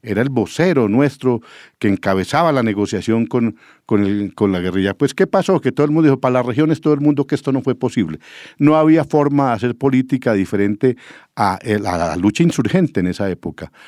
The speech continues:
Es, vino una nueva constitución, mil novecientos noventa y uno, que nos ha permis-, permitido integrarnos a la sociedad, estar con la sociedad y trabajar desde el punto de vista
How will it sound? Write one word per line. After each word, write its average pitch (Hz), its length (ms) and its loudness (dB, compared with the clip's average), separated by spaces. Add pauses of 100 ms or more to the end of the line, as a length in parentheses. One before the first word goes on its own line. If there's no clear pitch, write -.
(300)
Es, 101 180 -4 (240)
vino 95 200 0
una 147 160 4
nueva 139 200 4
constitución, 120 600 0
mil 135 140 4
novecientos 117 400 0
noventa 101 340 0
y 92 60 4
uno, 123 160 4
que 120 100 -2
nos 95 120 0
ha 95 80 -2
permis-, 113 360 -4 (160)
permitido 87 400 -2
integrarnos 123 720 0
a - 20 -4
la 95 120 -4
sociedad, 87 440 -8 (240)
estar 113 420 -2
con 135 140 0
la 117 80 0
sociedad 95 300 -4
y - 100 -4
trabajar 101 400 -2
desde 135 180 2
el 101 80 -2
punto 113 300 -2
de 107 80 2
vista 107 340 -2